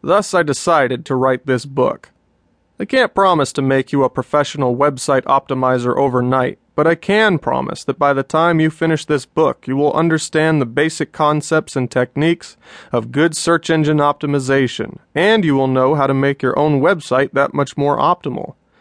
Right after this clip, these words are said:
If you choose to undertake your own S E O needs after finishing the book, the more power to you. If you choose to hire someone, confident in the knowledge that they won't be able to talk circles around you and waste your time and money,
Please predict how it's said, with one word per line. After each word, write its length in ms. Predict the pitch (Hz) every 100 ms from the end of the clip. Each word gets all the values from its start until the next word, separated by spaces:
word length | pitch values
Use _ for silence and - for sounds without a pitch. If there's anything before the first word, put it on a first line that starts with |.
| _ _ _ _
If 120 | 180 -
you 60 |
choose 260 | 196 269 262
to 140 | - 196
undertake 520 | 190 156 - 147 -
your 160 | 139 151
own 320 | 156 135 123
S 240 | 131 -
E 160 | 135 127
O 120 | 120
needs 340 | 123 120 120 123
after 220 | 117 127
finishing 540 | - 139 135 143 131
the 60 | 120
book, 460 | 127 165 - - _ -
the 80 | 170
more 240 | 208 202
power 340 | 214 196 196
to 220 | 190 226 214
you. 280 | 123 - - _ _ _ _ -
If 120 | 127
you 80 | 208
choose 280 | - 196
to 160 | - 127
hire 360 | 151 220 226 135
someone, 600 | - 123 120 123 139 196
confident 600 | - 147 135 139 143 131
in 120 | 139
the 60 |
knowledge 520 | 127 127 127 131 156 170
that 160 | 131
they 100 | 135
won't 240 | 135 135 135
be 140 | 127
able 220 | 127 131
to 100 | 123
talk 320 | - 139 127
circles 480 | - - 180 143 127
around 420 | 120 120 117 117
you 220 | 127 135 160
and 120 | 127
waste 300 | 123 120 -
your 200 | 127 120
time 420 | - 143 131 123
and 160 | 120 123
money, 400 | 165 135 214